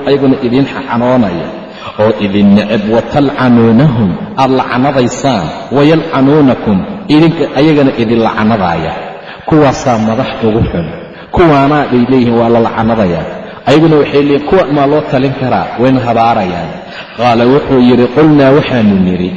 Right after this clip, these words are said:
yaa Rasuula Allah, rasuulkii Allow, afalaa nunaabiduhum, miyaanan u ballan tuuraynin? Hadday xaaladdu saa noqoto, oo ay madaxdu saa noqdaan, ballanta ma uga baxnaa? Oo doorashadii aan doornay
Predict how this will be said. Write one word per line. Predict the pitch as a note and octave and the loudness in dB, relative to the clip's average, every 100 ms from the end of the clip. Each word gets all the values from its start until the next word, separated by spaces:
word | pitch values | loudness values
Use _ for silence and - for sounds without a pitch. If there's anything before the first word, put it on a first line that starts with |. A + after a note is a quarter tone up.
| - - | -10 -4
yaa | G#2+ C#3 - | 0 2 2
Rasuula | B2 - C3+ C3 A#2+ | 0 -4 -4 -2 0
Allah, | A2+ B2 A2+ E2+ - - - | 0 2 2 0 -6 -10 -4
rasuulkii | C#3+ - D3+ C3 B2+ | -2 2 0 2 0
Allow, | A#2+ C#3+ C#3+ G#2+ F2 - - | 0 2 2 0 -4 -8 -4
afalaa | E3+ - C#3+ C#3 B2+ | -4 0 0 2 2
nunaabiduhum, | B2 A#2+ A2+ G#2 A2+ C3 D3 E3 F3 - - | 2 2 2 2 2 2 4 2 0 -4 -2
miyaanan | D#3+ E3 D3 C#3+ - | 2 2 2 0 0
u | |
ballan | F3 D3 C3+ C3 - | 0 2 2 0 0
tuuraynin? | C#3+ E3 B2 G2+ F2+ E2+ - - - - | 0 2 2 2 -2 -4 -10 -14 -16 -12
Hadday | - A#2+ B2+ | -6 -2 -2
xaaladdu | A#2+ A#2+ A#2 B2+ C#3 B2 | -2 0 0 0 -2 -4
saa | - D#3 C#3 | -2 0 2
noqoto, | B2 G2+ G2 - F2+ F2+ - - | 2 0 -2 -2 -4 -4 -10 -2
oo | C3 | 2
ay | C3+ | 4
madaxdu | C3 C#3 E3+ C#3+ | 4 2 0 -2
saa | C#3 D#3 D3 | 0 0 2
noqdaan, | C#3 C3+ D3 C#3+ A#2+ | 2 0 0 0 0
ballanta | C3+ E3+ E3+ C#3+ | 2 2 2 2
ma | C3 B2+ | 2 2
uga | C3+ | 0
baxnaa? | D#3+ - A2+ G#2 F2 - - - | 0 -2 -2 -2 -4 -8 -10 -2
Oo | C3+ C3 | 0 2
doorashadii | C3+ C3 B2+ - F3 D#3+ - | 2 2 0 -2 2 0 0
aan | C3+ C#3 | -2 0
doornay | C3 C3+ C#3 | 2 2 2